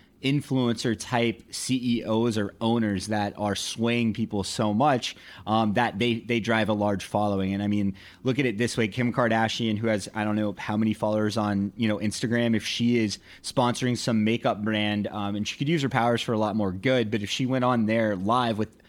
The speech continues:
two hundred million followers, think how much that's gonna sway,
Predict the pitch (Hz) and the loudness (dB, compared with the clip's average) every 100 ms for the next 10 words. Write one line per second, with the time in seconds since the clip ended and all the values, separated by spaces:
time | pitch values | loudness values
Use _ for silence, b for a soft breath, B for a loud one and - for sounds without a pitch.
0 | b b _ - 151 139 123 113 120 110 | b b _ -2 0 0 2 2 2 2
1 | 95 117 110 101 95 - 123 - 120 113 | 0 2 2 2 0 -2 -4 0 2 0
2 | - 107 - 113 95 - - 113 104 98 | 0 -4 -2 -4 -4 -6 -6 -2 0 0
3 | 92 | -2